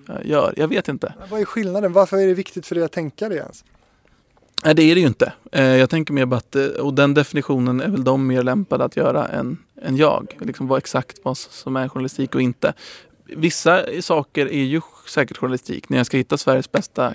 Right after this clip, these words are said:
Speaker 1: kebab. Alltså, sånt har gjorts i tidningar innan när man recenserar mat, liksom. Det är väl journalistik. Men att, eh, byta kost med Bianca Ingrosso under en dag, är det journalistik? Ja, det är svårt.
Speaker 2: Ja, men du, alltså, det är väl, eh, nöjesjournalistik i sin renaste form?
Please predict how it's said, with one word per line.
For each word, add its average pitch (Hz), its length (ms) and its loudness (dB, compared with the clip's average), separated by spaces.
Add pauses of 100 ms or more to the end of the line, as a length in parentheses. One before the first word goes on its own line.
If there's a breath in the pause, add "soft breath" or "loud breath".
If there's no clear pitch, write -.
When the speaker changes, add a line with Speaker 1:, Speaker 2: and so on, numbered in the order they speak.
Speaker 1:
kebab. 123 360 2
Alltså, 131 280 4 (240 loud breath)
sånt 131 220 2
har 147 60 8
gjorts 160 220 6
i 131 40 -2
tidningar 127 340 0
innan 143 260 0
när 285 60 -2
man 156 120 0
recenserar - 380 -2
mat, - 280 -10
liksom. - 280 -10
Det 147 120 2
är 180 40 0
väl 185 100 -2
journalistik. 151 420 -4
Men 135 200 0 (420 loud breath)
att, - 340 -4
eh, 127 200 4
byta 131 320 -4
kost - 300 -4
med 131 120 -2
Bianca 127 280 -2
Ingrosso 151 560 0 (260)
under 139 160 0
en 135 60 0
dag, 120 260 2
är 143 120 -2
det 143 120 2
journalistik? - 600 -2 (120)
Ja, 220 880 0 (160)
det - 120 0
är 175 40 4
svårt. - 500 0 (160)
Speaker 2:
Ja, 285 80 -14
men 214 180 -6
du, 226 160 -2
alltså, 180 160 0
det 165 100 4
är 190 60 4
väl, 220 280 4
eh, 151 400 -2
nöjesjournalistik 170 960 0
i 156 80 0
sin 156 140 0
renaste 143 400 -2
form? 190 260 -6